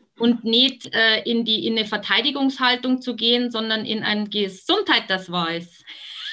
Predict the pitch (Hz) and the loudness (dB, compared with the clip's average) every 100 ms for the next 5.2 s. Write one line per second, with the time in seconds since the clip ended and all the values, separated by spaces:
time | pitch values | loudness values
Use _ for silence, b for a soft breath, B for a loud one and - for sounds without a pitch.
0 | B B 403 - 440 - - - - - | B B -6 -2 -4 -2 -2 -2 -4 -8
1 | _ _ _ _ _ _ 359 359 330 311 | _ _ _ _ _ _ 0 4 4 2
2 | 285 - 240 240 233 208 233 226 220 214 | -2 0 4 6 6 2 0 0 0 0
3 | 208 196 - 202 202 - 233 247 269 214 | 0 0 0 -2 -2 -2 2 4 4 2
4 | - 233 214 220 214 214 214 277 285 302 | 2 0 0 -2 -2 0 0 0 -2 -4
5 | 311 302 | -4 -6